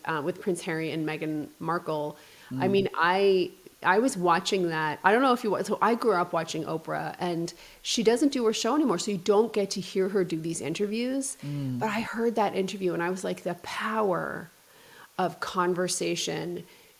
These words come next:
Speaker 1: to challenge and disrupt institutions, to
Speaker 2: Mm.
Speaker 1: bring awareness to," I mean,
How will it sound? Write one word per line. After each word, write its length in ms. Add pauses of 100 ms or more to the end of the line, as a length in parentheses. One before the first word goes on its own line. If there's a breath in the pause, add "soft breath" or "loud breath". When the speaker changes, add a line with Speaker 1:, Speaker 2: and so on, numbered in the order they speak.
Speaker 1:
to 720
challenge 720
and 140
disrupt 560
institutions, 1300
to 440
Speaker 2:
Mm. 80
Speaker 1:
bring 300
awareness 800
to," 180
I 60
mean, 260